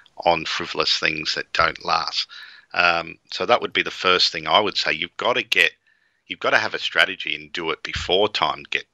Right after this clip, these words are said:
gets tough, rather than just waiting for the impact now. So paying off more of your debt, um, investing into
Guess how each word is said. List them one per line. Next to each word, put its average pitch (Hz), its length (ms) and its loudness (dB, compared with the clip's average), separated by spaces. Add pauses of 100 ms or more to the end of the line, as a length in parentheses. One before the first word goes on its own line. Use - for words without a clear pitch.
(400)
gets - 300 -6
tough, - 360 -8
rather 80 280 0
than 78 80 -12
just 80 240 -4
waiting 78 460 2 (440)
for - 120 -6
the 80 140 -4
impact 78 440 -6
now. 85 300 2
So - 320 -2 (640)
paying 101 300 2
off 92 100 0 (100)
more 90 280 -4
of - 120 -10
your 85 100 -6 (100)
debt, 87 340 2 (320)
um, 78 320 0
investing 85 720 -2
into 80 640 2